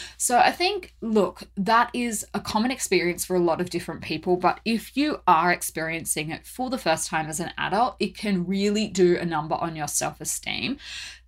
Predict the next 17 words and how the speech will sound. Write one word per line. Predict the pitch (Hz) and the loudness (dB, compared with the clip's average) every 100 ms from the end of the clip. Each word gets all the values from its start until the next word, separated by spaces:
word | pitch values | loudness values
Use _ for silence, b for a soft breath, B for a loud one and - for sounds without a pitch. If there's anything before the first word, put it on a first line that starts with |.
| - | -6
There | 254 269 - | -2 -2 0
are | 262 311 339 - | 2 4 2 2
a | 330 | 4
lot | 339 226 185 170 - | 4 6 6 4 -2
of | - | -6
things | 170 160 175 | -6 -4 -4
that | 180 | -4
you | 196 165 | -2 -4
can | - - 185 180 180 180 | -4 -6 2 4 6 6
do | 180 165 170 220 | 4 2 2 2
to | - 190 | -2 0
assist | 180 - - 175 - - | 2 2 2 4 2 0
your | 175 156 | -4 0
skin | - - 165 147 | 0 0 -4 -6
through | - - 190 214 220 | -14 -2 4 4 4
hormonal | 208 202 190 175 180 156 | 0 2 4 4 4 2
acne | 160 - 170 156 | 0 -2 -6 -6